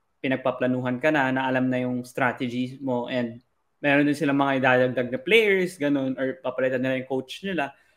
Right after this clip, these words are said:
Pero kayo, tuloy-tuloy pa rin yung panalo nyo, and hindi, hindi kayo nagpabaya dun sa mga championships nyo na talagang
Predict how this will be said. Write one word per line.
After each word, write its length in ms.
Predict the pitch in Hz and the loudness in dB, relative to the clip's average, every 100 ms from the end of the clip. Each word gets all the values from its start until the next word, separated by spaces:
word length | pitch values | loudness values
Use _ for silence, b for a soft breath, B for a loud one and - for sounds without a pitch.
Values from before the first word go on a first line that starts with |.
| _ | _
Pero 240 | - 185 180 | 4 4 6
kayo, 480 | 156 147 139 131 _ _ | 4 4 0 -4 _ _
tuloy-tuloy 480 | 165 160 160 160 151 156 | 4 4 6 4 4 2
pa 80 | |
rin 160 | 139 139 | 2 2
yung 320 | 139 139 131 | 0 -2 0
panalo 400 | 139 139 127 123 | 2 4 6 4
nyo, 400 | 123 120 120 117 _ _ _ | 4 2 0 -6 _ _ _
and 400 | - 135 131 123 | -4 0 0 0
hindi, 560 | 135 139 135 135 135 131 | -2 0 2 2 0 -2
hindi 120 | 147 135 | -2 2
kayo 80 | 139 | 2
nagpabaya 560 | 135 139 123 127 117 117 - | 2 0 2 2 2 -2 -8
dun 160 | 135 131 | -6 -4
sa 160 | 135 131 | -2 -2
mga 400 | 127 127 120 - | 0 -2 -6 -8
championships 720 | 135 123 - 127 123 - - | -4 -4 -6 -8 -10 -12 -10
nyo 160 | 123 110 | -8 -6
na 240 | 120 117 123 _ _ _ _ | -8 -10 -16 _ _ _ _
talagang 720 | - 139 139 143 143 143 143 | -2 0 0 0 0 0 -2